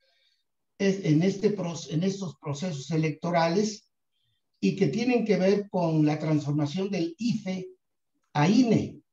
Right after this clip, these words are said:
Es decir, ya no solamente atiende las,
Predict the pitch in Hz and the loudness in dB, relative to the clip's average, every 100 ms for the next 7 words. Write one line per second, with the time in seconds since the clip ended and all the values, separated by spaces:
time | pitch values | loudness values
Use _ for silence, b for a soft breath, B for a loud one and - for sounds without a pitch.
0 | _ _ - 147 170 190 - 143 156 160 | _ _ -6 -2 0 0 -2 0 2 2
1 | - - _ _ _ _ _ _ _ _ | 0 -4 _ _ _ _ _ _ _ _
2 | 151 151 156 185 180 151 - _ - 185 | 4 6 8 4 0 -4 -14 _ -6 0
3 | 180 170 165 165 151 156 143 131 - 175 | 2 2 2 0 0 0 0 -2 -2 4
4 | 202 160 131 123 113 - - - | 4 4 -4 -8 -10 -12 -20 -20